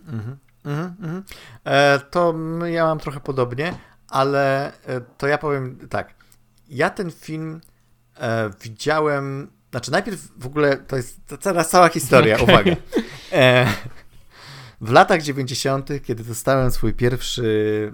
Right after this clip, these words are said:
Speaker 1: mm, odtwarzacz, e, V H S-ów, e, to był odtwarzacz V H S-ów po moim dziadku,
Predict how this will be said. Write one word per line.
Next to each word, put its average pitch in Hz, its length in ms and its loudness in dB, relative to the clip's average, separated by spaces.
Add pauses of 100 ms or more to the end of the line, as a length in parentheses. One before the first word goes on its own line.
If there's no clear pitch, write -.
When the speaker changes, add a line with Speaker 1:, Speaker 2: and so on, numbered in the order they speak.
Speaker 1:
mm, 104 240 -12
odtwarzacz, 117 520 -4
e, 101 540 -4
V 123 180 -2
H 104 180 0
S-ów, 110 500 -4 (500)
e, 110 140 -10
to 123 160 -8
był 131 240 -4
odtwarzacz 120 600 -6
V 113 120 -6
H 110 120 -10
S-ów 107 200 -12
po 117 100 -12
moim 104 260 -6
dziadku, 117 540 -4